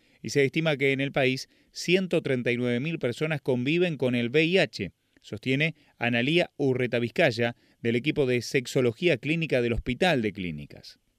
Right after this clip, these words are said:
El mensaje tiene que ser diario,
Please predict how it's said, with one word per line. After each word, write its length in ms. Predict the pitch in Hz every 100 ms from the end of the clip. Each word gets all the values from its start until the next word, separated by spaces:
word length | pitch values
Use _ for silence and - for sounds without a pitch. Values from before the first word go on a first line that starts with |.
| _ _ _ _ _ _ _ _
El 140 | - 147
mensaje 460 | 160 - 175 151
tiene 240 | 131 151 123
que 80 | 117
ser 200 | 139 120
diario, 460 | 107 78 71 67